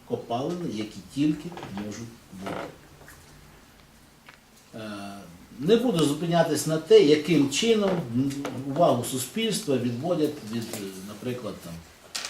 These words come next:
е, питання того, чому не треба розробляти золото, чому не треба розробляти, е,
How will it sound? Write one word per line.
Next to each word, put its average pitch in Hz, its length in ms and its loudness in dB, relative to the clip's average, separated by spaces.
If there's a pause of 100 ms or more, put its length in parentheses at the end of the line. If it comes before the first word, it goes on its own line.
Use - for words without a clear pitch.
(140)
е, - 40 -4 (760)
питання 120 500 4
того, 117 180 2
чому 175 300 2
не 147 100 4
треба 135 320 2
розробляти 104 480 -4 (180)
золото, 92 280 -12 (180)
чому 131 280 -6
не 101 200 -8
треба 98 260 -8
розробляти, 90 580 -10 (680)
е, 95 40 -16